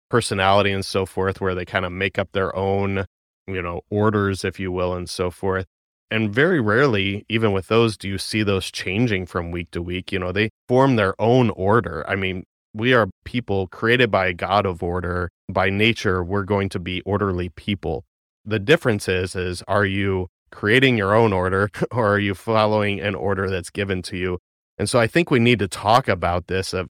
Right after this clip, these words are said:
why is it beneficial that the Lutheran confessors continually say that we preserve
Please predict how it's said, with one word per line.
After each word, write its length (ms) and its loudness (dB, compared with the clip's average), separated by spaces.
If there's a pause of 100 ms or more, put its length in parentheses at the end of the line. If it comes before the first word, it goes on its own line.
(160)
why 160 4
is 140 4
it 160 0
beneficial 960 -2 (320)
that 220 0
the 260 -2
Lutheran 400 -4
confessors 580 -4
continually 540 -4
say 260 -4
that 160 -4
we 120 -6
preserve 640 -2